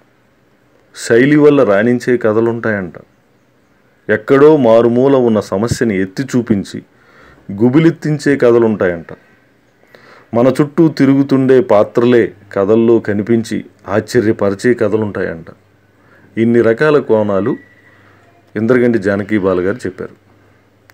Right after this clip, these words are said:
నెక్స్ట్, నందుల సుశీలాదేవి గారు. "కథ మనసుకు తాకాలి, కథ వెంటాడాలి, కథ హంట్ చేయాలి.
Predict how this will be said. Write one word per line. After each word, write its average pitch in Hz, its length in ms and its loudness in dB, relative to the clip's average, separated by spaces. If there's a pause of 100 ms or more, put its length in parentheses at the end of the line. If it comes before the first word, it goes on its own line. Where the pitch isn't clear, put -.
(160)
నెక్స్ట్, - 320 -6 (2250)
నందుల 151 360 2
సుశీలాదేవి 127 720 0
గారు. 87 180 -4 (1600)
"కథ 131 240 2
మనసుకు 127 560 0
తాకాలి, 90 520 -4 (1000)
కథ 107 200 0
వెంటాడాలి, 95 720 -2 (260)
కథ 107 180 0
హంట్ 110 460 -6
చేయాలి. 82 260 -8